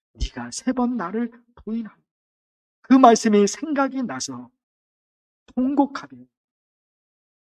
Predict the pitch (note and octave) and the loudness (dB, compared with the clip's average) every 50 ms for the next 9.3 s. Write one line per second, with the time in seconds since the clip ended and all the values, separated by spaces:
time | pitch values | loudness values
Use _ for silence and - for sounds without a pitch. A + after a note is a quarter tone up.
0 | _ _ _ _ _ _ - A#2+ A#2 A2 A2+ A#2 A2 - A#2+ G#2+ G2+ _ _ _ | _ _ _ _ _ _ -20 -18 -18 -18 -18 -20 -20 -20 -20 -20 -20 _ _ _
1 | _ - C#3+ C3 - - D3 - - D3+ C#3 C3+ B2+ B2 A#2+ A#2 _ _ _ _ | _ -14 -10 -8 -8 -8 -8 -12 -14 -14 -14 -14 -14 -14 -16 -18 _ _ _ _
2 | _ _ _ _ _ _ _ _ _ _ _ _ _ _ _ _ _ _ _ _ | _ _ _ _ _ _ _ _ _ _ _ _ _ _ _ _ _ _ _ _
3 | _ _ - - - - - - - F#3+ G3 G3+ G#3+ G#3+ G#3+ G3+ G#3 G#3 G#3+ G#3 | _ _ -20 -20 -20 -20 -14 2 6 8 12 12 12 12 12 12 10 10 8 8
4 | G#3 G#3 - - F3+ G3 G#3 G#3 G#3 A3 G#3+ G#3 G3 - - G#3 G#3+ B3 - - | 6 4 4 4 6 6 6 6 6 4 4 2 2 2 6 10 10 10 10 8
5 | - - _ _ _ _ - - F3 F3 G#3 A3+ A3+ A3+ G#3+ A#3+ A3+ A#3 A#3 - | 0 -10 _ _ _ _ -4 -2 0 4 8 10 10 10 10 10 8 8 4 0
6 | - D4 D#4+ C#4 D4+ C#4 - A#3 C4 C4 B3 A3 G#3 B3 C4+ C4 A3+ F#3+ D3 B2+ | 2 2 4 6 4 4 6 8 6 6 6 6 6 8 8 8 6 4 2 0
7 | B2 A#2+ - _ _ _ _ _ _ - E3 F3 F3+ F3+ - - - C#4+ C#4 C#4 | -2 -8 -12 _ _ _ _ _ _ 0 4 4 4 2 4 6 8 8 8 8
8 | C#4+ C4+ C#4 - A3 A#3+ A#3 A3+ A3+ A3+ A3+ A3+ - - F#3+ G3 G#3 G3 F3 C3+ | 4 0 0 0 2 2 4 6 6 6 4 4 0 -2 0 0 0 0 -2 -4
9 | - - D#3+ F#3+ B3+ D4+ | -6 -4 0 0 0 0